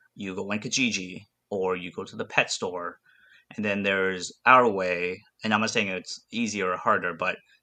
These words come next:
where we, you know, picked a breeder, then filled out a form, essentially an adoption form, answered questions, and,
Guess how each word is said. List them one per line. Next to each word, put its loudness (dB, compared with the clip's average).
where 2
we, -4
you -8
know, -6
picked -2
a 0
breeder, 0
then -4
filled 0
out 0
a -2
form, -4
essentially -2
an -6
adoption 2
form, -8
answered 2
questions, 0
and, -6